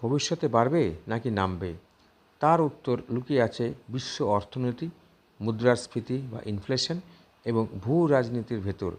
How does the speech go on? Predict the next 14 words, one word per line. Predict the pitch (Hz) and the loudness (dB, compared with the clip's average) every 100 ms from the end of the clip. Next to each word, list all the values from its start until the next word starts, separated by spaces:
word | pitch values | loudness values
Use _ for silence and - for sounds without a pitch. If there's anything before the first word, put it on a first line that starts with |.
| - _ _ | -12 _ _
তবে | 131 151 | 0 2
একটা | 123 - 139 | 2 0 -4
কথা | 131 | -2
নিশ্চিত, | 117 117 - 117 95 - _ _ - | 0 -2 -2 -2 -4 -8 _ _ -12
সোনা | - - 131 110 98 98 | -6 0 2 2 0 -2
চিরকালই | 143 147 139 127 113 | 2 2 4 2 0
নিরাপদ | 101 107 110 107 98 | 2 2 2 2 0
আশ্রয় | 101 - - 110 | -2 -2 -2 -2
হিসেবে | 95 - 95 | -2 -2 -2
থাকবে। | 95 95 92 95 85 _ - _ - | -2 -4 -2 -4 -6 _ -20 _ -10
আপনারা | - 151 143 | -4 0 0
কি | 143 | 0
মনে | 117 101 92 | 0 0 0
করেন? | 95 87 | -2 -4